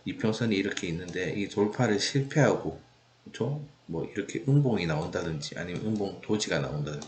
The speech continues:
실패 음봉 도지가 나온다든지 파란색으로 변해버린다 하면 단기 급등 이후에 주봉상 이래 조정, 그쵸? 여기서 이제 방향 전환이 됐듯이 여기도 이런 가능성이 있단 말이에요. 그쵸? 그래서 오늘 밤 미증시 흐름을 꼭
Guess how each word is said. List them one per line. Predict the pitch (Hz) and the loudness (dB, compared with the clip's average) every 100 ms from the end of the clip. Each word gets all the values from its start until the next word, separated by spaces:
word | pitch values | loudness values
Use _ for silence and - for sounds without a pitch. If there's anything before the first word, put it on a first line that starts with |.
| - | -12
실패 | - - - 113 | -14 -14 0 0
음봉 | 104 120 117 95 | 2 2 2 2
도지가 | 101 101 85 | 0 -2 -2
나온다든지 | 73 65 69 - - - - - - | -4 -4 -8 -12 -16 -16 -14 -14 -10
파란색으로 | - 139 151 143 113 101 | 2 8 8 8 4 2
변해버린다 | 95 92 104 113 107 92 101 | 2 2 2 4 2 0 -2
하면 | 98 92 101 - | -4 -6 -8 -10
단기 | - 90 90 | -10 -8 -4
급등 | 98 104 - 107 | -4 -4 -2 0
이후에 | 90 87 95 117 117 | 0 -2 -2 -4 -6
주봉상 | - 107 101 101 90 | -6 -2 -2 -2 -2
이래 | 82 82 | -2 -2
조정, | - 101 82 71 - - - - _ | 0 0 -2 -6 -12 -20 -20 -20 _
그쵸? | - - 135 - - | -10 -6 -6 -6 -8
여기서 | 87 - 87 | -6 -4 -6
이제 | 78 85 | -6 -4
방향 | 87 92 107 | -2 0 0
전환이 | 104 107 110 107 98 | 2 2 4 4 2
됐듯이 | 107 110 85 - 82 76 - _ - - - _ _ | 0 0 -2 -2 -4 -8 -12 _ -20 -20 -20 _ _
여기도 | 90 90 87 95 104 - | -4 -2 0 0 -2 -4
이런 | 87 101 104 - - - | -4 -2 -4 -8 -20 -12
가능성이 | - 92 104 117 107 - | -6 -2 0 2 2 2
있단 | - - 87 76 | -2 0 0 -2
말이에요. | 69 - 143 | -4 -6 -8
그쵸? | - - | -10 -12
그래서 | 104 - | -10 -4
오늘 | 113 110 104 | 0 0 0
밤 | 110 110 | 2 2
미증시 | 101 104 101 - 101 | 2 2 0 -2 -4
흐름을 | 92 90 90 113 139 - - - - - | -6 -6 -4 -4 -4 -8 -14 -14 -18 -2
꼭 | - - - | 2 2 0